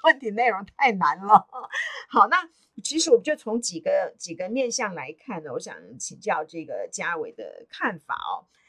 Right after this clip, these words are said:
因为在这个民众，呃，在，呃，谈到说觉得个人哦，有效这个因应气候变迁的这些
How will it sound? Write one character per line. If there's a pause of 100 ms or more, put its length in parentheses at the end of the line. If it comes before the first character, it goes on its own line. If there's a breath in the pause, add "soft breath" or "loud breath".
(200 soft breath)
因
为
在
这
个
民
众，
呃，
在，
呃，
谈
到
说
觉
得
个
人
哦，
有
效
这
个
因
应
气
候
变
迁
的
这
些